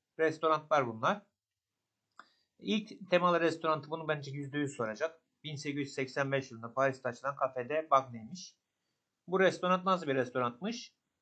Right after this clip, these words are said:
E, hapishaneye benzeyen bir restoranmış. Mahkum şeklinde giyinmiş garsonları varmış. Fransız ihtilalini yaşatan tematik bir restoranmış.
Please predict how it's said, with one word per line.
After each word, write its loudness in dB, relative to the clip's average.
E, -4
hapishaneye 2
benzeyen 0
bir -2
restoranmış. -8
Mahkum 6
şeklinde -4
giyinmiş -4
garsonları 4
varmış. -10
Fransız 2
ihtilalini 0
yaşatan -2
tematik -6
bir 0
restoranmış. -6